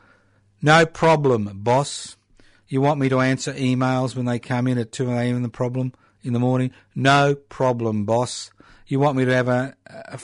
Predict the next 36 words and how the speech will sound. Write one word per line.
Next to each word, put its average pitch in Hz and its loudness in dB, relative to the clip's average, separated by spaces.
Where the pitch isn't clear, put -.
my 120 -2
phone 131 0
on 127 0
me 127 0
at 123 -4
twenty-four 127 -4
hours 123 -2
a 123 -6
day 127 -2
in 120 -6
case 123 -6
you 123 -4
need 120 -4
to - -20
talk 131 -4
to 135 -12
me? 131 -4
No 127 4
problem, 110 -2
boss. 101 -4
And - -16
the 104 -8
list 101 -12
goes 90 -10
on 90 -14
and 87 -14
on. 90 -16
And 143 0
obviously, 139 0
that 147 2
has 117 0
the 110 -4
impact 117 -6
on 131 -4
family 143 -2
life. 185 -2